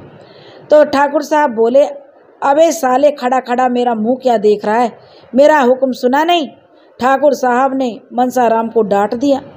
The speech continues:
मनसाराम बोला, "जा रहा हूँ ठाकुर साहब," और आधे घंटे बाद मनसाराम पंडित को साथ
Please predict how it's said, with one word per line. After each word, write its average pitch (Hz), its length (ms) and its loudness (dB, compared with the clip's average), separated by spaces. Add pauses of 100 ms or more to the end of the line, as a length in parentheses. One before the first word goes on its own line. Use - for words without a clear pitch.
(440)
मनसाराम 285 680 2
बोला, 247 300 2
"जा 233 240 0
रहा 262 120 2
हूँ 277 120 -2
ठाकुर 220 380 -6
साहब," 240 460 -4 (360)
और 233 160 2
आधे 233 340 2
घंटे 214 360 -2
बाद 214 360 -2 (420)
मनसाराम 226 640 0
पंडित 226 440 -2
को 214 140 -2
साथ 220 300 -2